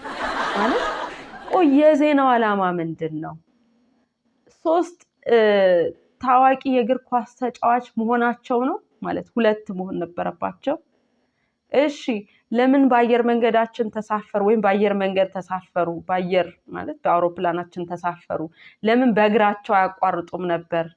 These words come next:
ነው ሐሳቡ? እ፣ ወይ ደግሞ ለምን እግር ኳስ ተጫወቱ? ለምን ካርታ አልሆነም ነው? ምንድን ነው ምክንያቱ? የዜናው ዓላማ ራሱ ምንድን ነው?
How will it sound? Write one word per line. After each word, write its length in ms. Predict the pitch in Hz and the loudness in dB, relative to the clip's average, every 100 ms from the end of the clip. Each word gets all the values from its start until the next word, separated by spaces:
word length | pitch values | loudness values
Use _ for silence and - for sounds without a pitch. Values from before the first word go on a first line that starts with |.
| _ _ - | _ _ -8
ነው 240 | 214 262 359 - | -4 -2 -4 -8
ሐሳቡ? 440 | - 196 - 247 269 - - - - - - - - - | -8 -6 -2 -2 -2 -4 -4 -8 -8 -10 -14 -18 -18 -4
እ፣ 120 | 233 247 277 285 - _ | 0 2 2 0 -4 _
ወይ 240 | 233 240 262 | 0 4 4
ደግሞ 340 | 262 254 247 254 240 - _ _ 202 | 4 2 4 4 2 -2 _ _ -2
ለምን 380 | 226 254 277 | 2 4 4
እግር 220 | 254 220 254 | 4 2 0
ኳስ 260 | - 226 226 | 0 -2 0
ተጫወቱ? 680 | - 202 - 202 185 180 180 165 170 170 - _ _ | -2 -2 0 0 0 -4 -4 -10 -10 -12 -18 _ _
ለምን 340 | 208 220 226 220 | 2 2 2 -2
ካርታ 420 | - 202 190 190 196 | -2 -2 0 -2 -2
አልሆነም 500 | 170 170 175 170 160 165 _ - 240 | -2 -2 -4 -4 -8 -10 _ -2 2
ነው? 160 | 359 605 - _ _ _ - - - - | 2 0 -6 _ _ _ -20 -18 -14 0
ምንድን 500 | 262 427 466 392 320 | 2 4 0 0 4
ነው 160 | 285 254 | 4 4
ምክንያቱ? 500 | 226 220 - 175 170 196 | 0 -2 -2 -2 -2 0
የዜናው 440 | 202 202 190 180 | 0 2 0 0
ዓላማ 420 | 180 160 160 160 156 | 0 0 0 -2 -2
ራሱ 220 | 165 - | -4 -6
ምንድን 320 | 160 165 - - | -10 -10 -12 -16
ነው? 120 | - | -18